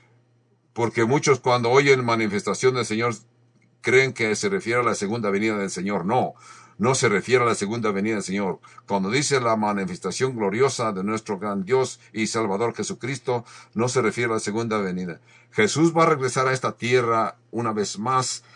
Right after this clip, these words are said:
y Jesús primero vendrá para recoger su iglesia. Eh, va a venir a los aires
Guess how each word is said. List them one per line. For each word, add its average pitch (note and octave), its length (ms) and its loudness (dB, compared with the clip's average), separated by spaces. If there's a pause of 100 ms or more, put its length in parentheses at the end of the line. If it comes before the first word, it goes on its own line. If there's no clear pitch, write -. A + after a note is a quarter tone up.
(200)
y G#2 140 -2
Jesús C3+ 360 -2
primero C3+ 400 0
vendrá C3 480 2
para A#2 260 0
recoger G2 480 -2
su F#2+ 160 -6
iglesia. F#2+ 640 -4 (720)
Eh, G#2 120 -6
va G#2+ 140 0
a - 20 2
venir D3 500 2 (480)
a G#2 100 0
los F#2 260 -4
aires C#3 520 2